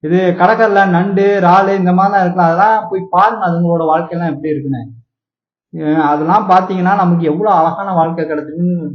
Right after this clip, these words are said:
நீங்களாம் சான்ஸே இல்லைங்க, சூப்பர் வாழ்க்கைங்க. இப்ப உங்களுக்கு எதனால நீங்க இப்படி இருக்கீங்கன்னு சொல்லவா? ஆ, முக்கியமான ஒரே ஒரு ரீசனுங்க, ஒரு விஷயத்த நீங்க தொடர்ந்து பண்ணாம விட்டுறீங்க. அதனாலதான் உங்க வந்து உங்களோட லைஃப்ல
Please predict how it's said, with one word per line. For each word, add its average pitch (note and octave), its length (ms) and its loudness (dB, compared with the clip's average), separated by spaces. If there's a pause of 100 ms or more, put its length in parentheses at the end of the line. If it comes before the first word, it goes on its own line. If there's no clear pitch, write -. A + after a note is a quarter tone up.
நீங்களாம் E3 360 -6 (680)
சான்ஸே A#3+ 360 2
இல்லைங்க, F3+ 300 0
சூப்பர் F#3+ 260 0
வாழ்க்கைங்க. F3+ 400 2 (640)
இப்ப D3 180 -2
உங்களுக்கு D#3 380 2 (1400)
எதனால B3 500 4
நீங்க G3 180 0
இப்படி E3+ 180 2
இருக்கீங்கன்னு F3+ 340 0
சொல்லவா? D3 680 2 (460)
ஆ, D#3+ 320 -2 (520)
முக்கியமான F#3+ 840 -2
ஒரே D3 200 0
ஒரு F#3+ 140 0
ரீசனுங்க, C3+ 480 -6 (340)
ஒரு D3 260 0
விஷயத்த G#3 340 -4
நீங்க F#3 200 -2
தொடர்ந்து D#3+ 420 -4
பண்ணாம D#3 420 -2
விட்டுறீங்க. C#3 460 -2
அதனாலதான் D3 440 -2
உங்க D#3 100 0
வந்து D#3 280 0
உங்களோட D#3 360 -2
லைஃப்ல F3+ 380 -4